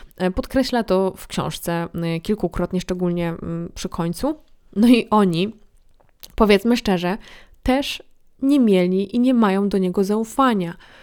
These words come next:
No jakby halo, y, koleś pisze książkę,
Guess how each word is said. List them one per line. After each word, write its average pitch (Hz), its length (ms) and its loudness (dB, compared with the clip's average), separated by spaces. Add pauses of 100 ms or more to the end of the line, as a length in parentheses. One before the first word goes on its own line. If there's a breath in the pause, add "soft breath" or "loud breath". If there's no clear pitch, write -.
(240 loud breath)
No 214 60 0
jakby 240 220 0
halo, 208 440 -2 (320)
y, - 80 -12
koleś 311 300 0
pisze 226 240 -2
książkę, 180 680 -4